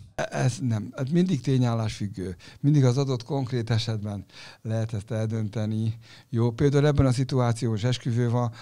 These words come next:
Hát lehet, hogy ott volt a pap, aki nem ivott, és,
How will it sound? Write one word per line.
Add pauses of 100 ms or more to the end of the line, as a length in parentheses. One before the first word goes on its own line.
(120)
Hát
lehet,
hogy
ott
volt
a
pap, (140)
aki
nem
ivott,
és,